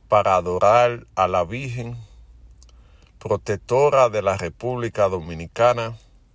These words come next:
para que tengan un feliz regreso. A todos los que hicieron presente en su misa, dale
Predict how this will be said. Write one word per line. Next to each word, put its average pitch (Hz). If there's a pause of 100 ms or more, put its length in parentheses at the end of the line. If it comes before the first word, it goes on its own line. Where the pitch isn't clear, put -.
(720)
para 104
que 98
tengan 120
un 117
feliz 104
regreso. 87 (1800)
A 104
todos 135
los 113
que -
hicieron 123
presente 127 (360)
en 101
su 95
misa, 123 (760)
dale 117